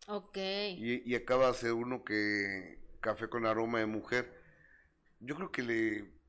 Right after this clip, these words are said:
Speaker 1: Que también dicen que tuvo algo que ver con la protagonista. Que
Speaker 2: No
Speaker 1: además
Speaker 2: sé.
Speaker 1: es una chava guapísima, pero también se dijo que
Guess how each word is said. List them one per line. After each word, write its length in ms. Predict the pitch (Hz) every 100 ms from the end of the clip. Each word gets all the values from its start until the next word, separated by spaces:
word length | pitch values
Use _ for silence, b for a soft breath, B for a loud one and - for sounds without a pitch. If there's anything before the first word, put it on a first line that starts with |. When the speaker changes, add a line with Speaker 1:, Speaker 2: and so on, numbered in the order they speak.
| - -
Speaker 1:
Que 120 | 233
también 320 | 247 233 247
dicen 260 | 247 254 247
que 340 | 220 208 208 -
tuvo 320 | 220 220 220
algo 300 | 214 214 208
que 100 | 208
ver 160 | 196
con 140 | 190 196
la 120 | 185
protagonista. 800 | 190 185 185 196 220 226 - - - - - - - - _ _ - - - _ - _ _ - - _ _ _ _ _ _ _ _ -
Que 120 | -
Speaker 2:
No 60 | 202
Speaker 1:
además 200 | 196 202
Speaker 2:
sé. 60 | 202
Speaker 1:
es 40 |
una 180 | 214 202
chava 200 | 196 190
guapísima, 600 | 190 202 226 208 190 170
pero 180 | 175 180
también 340 | 180 190 185
se 120 | 196
dijo 240 | 190 190 190
que 160 | 190